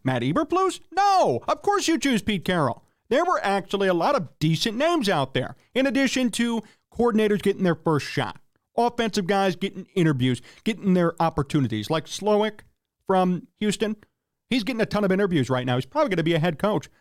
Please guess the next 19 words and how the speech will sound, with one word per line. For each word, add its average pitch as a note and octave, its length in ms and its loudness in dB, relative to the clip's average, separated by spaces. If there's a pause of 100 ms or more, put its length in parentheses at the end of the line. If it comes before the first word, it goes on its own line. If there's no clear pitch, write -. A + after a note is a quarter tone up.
(140)
Johnson G3+ 560 -2 (340)
from E3+ 180 0
Detroit, G3 460 0 (120)
probably F3+ 500 0
gonna F#3+ 180 0
be F#3+ 100 0
a F3+ 60 0
head F3+ 220 -2
coach - 360 -4 (180)
this C3 200 -2
year. G2+ 240 -2 (480)
Getting D#3+ 200 -12
tons G3+ 320 -4
of F3 100 2
interviews. B2+ 480 -4 (4000)
So, E3+ 460 0 (1300)
I B3+ 100 2
don't A#3 260 0
know D#3+ 500 2